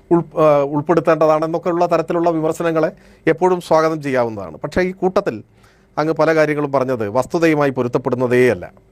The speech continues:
അത് അങ്ങേ പോലെ ഒരാൾ പറയേണ്ടതും അല്ല എന്നാണ് എനിക്ക് തോന്നിയത് കേട്ടോ. ഇപ്പം സഹകാരികളുടെ സംഗമം നടത്തിയില്ല, ആരാ പറഞ്ഞത്?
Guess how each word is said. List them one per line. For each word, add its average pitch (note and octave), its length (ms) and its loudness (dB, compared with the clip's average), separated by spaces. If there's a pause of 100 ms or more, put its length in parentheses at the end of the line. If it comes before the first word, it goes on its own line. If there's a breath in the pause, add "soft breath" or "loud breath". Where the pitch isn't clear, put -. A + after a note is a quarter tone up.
(240)
അത് A#2+ 100 -6
അങ്ങേ B2+ 200 -2
പോലെ D3 180 -2
ഒരാൾ C#3+ 180 0
പറയേണ്ടതും C3+ 480 2
അല്ല B2 160 0
എന്നാണ് C3+ 220 -2
എനിക്ക് C#3 280 0
തോന്നിയത് B2 260 -2
കേട്ടോ. G2+ 220 -8 (400 soft breath)
ഇപ്പം - 260 -4
സഹകാരികളുടെ F3+ 720 0
സംഗമം C#3 380 -6
നടത്തിയില്ല, G#2+ 400 -8
ആരാ B2+ 180 2
പറഞ്ഞത്? C3+ 360 -4